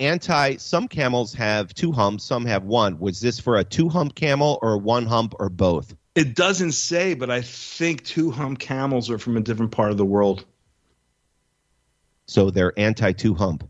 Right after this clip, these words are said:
Speaker 2: Yeah, I think they're one hump camels, but I can't, I'm like, you know, I'm just kind of half making that up.
Speaker 1: One
Speaker 2: Anyway,
Speaker 1: hump
Speaker 2: but, you know, it
Speaker 1: camels.
Speaker 2: kinda makes me so, so,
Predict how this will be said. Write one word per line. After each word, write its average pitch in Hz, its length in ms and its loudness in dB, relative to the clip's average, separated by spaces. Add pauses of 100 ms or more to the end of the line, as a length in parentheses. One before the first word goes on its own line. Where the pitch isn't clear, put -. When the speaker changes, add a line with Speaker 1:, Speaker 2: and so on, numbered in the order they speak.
(120)
Speaker 2:
Yeah, 127 260 4
I 113 40 0
think 139 260 -4
they're 123 80 0
one 107 240 -4
hump 104 240 -4
camels, 101 340 -4
but 107 160 2
I 101 140 -2
can't, 87 340 -10
I'm 92 100 -6
like, 90 220 -12
you 90 100 -14
know, 90 120 -8
I'm 110 180 0
just 98 160 -2
kind 98 180 -2
of 92 140 -6
half 95 300 -6
making 92 260 -4
that 87 160 -6
up. 95 220 0 (680)
Speaker 1:
One 147 200 6
Speaker 2:
Anyway, 190 160 4
Speaker 1:
hump 190 140 2
Speaker 2:
but, 170 80 2
you 190 100 0
know, 208 80 0
it 208 160 2
Speaker 1:
camels. 240 220 0
Speaker 2:
kinda 220 140 -10
makes 160 180 -8
me 170 80 -2
so, 147 260 -6
so, 143 320 -6